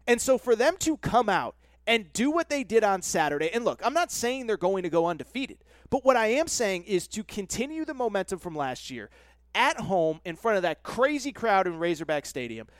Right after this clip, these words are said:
Like, it was unbelievable. And again,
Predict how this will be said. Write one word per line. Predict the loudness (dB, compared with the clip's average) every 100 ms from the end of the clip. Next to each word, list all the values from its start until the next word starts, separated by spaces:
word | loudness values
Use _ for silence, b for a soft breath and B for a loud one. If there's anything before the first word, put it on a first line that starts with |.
| b b
Like, | 0 2
it | 2
was | 0 -2
unbelievable. | 2 2 4 2 4 2 0 -2 -4
And | -2 -2
again, | -2 0 0 -2